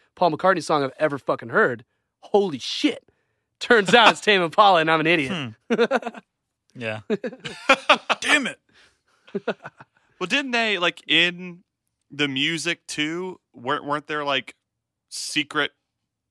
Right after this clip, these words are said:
Speaker 3: things that they hid in the music that was, like, Paul finally, or Fall finally had enough, and he's like, "I want people to know, but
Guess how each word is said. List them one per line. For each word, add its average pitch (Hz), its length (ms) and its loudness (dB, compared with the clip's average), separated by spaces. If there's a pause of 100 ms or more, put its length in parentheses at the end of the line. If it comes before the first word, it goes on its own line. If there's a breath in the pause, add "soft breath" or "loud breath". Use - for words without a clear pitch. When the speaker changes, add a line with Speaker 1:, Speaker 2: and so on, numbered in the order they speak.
(100)
Speaker 3:
things 143 500 0
that 123 180 -10
they 123 240 0 (200)
hid 143 320 2
in 123 120 -6
the 117 60 -8
music 123 440 -4
that - 100 -8
was, 110 140 -8
like, 113 200 -2
Paul 113 440 0
finally, 113 520 0
or 110 100 -4
Fall 123 460 4
finally 117 320 2
had 110 140 0
enough, 107 400 -2
and 101 100 -10
he's 101 200 -8
like, 98 180 -4
"I 104 80 -2
want 110 260 -2
people 107 260 -6
to 107 80 -4
know, 107 360 2
but 104 180 -2